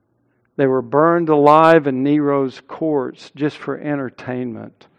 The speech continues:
They suffered tremendously under the emperors Trajan, Domitian, Decius, Diocletian,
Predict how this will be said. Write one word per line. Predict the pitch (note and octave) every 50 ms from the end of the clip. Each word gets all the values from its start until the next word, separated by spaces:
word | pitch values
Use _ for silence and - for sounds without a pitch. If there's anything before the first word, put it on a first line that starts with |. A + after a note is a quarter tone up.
| _ _ _ _ _ _ _ _ _ _ _ _ -
They | C#3 C#3
suffered | B2+ - - F3+ F3 D#3 F3 E3 D3 -
tremendously | - - E3+ D#3 D3 D3+ E3 F3 F#3+ F#3+ F3+ E3+ D3+ - - - D3 C3 C3
under | C3+ C3 B2+ C3 B2+ B2
the | A#2+ B2 B2 B2+ -
emperors | D3+ D#3 D#3+ D3+ - D3 D3 C#3 C3+ B2+ -
Trajan, | _ - - - F3 F3 F3+ F#3 F3+ D3+ C3 B2+ A#2 A2+ A2+ A2
Domitian, | A2 B2 B2+ C3+ D#3+ F#3 F3+ - - - D3+ C3 A2+ A2 G#2 - _ - - - - _ _ _ _ -
Decius, | A#2+ D3+ E3+ F3+ E3+ - - D#3+ C#3+ C3 A#2+ A2+ A2 - - - - - _ -
Diocletian, | C3+ D#3 D3+ D#3 D#3 D3 C#3 - - - F#3+ F#3 G3+ E3 - - - B2 A2+ A2 A2 A2+ -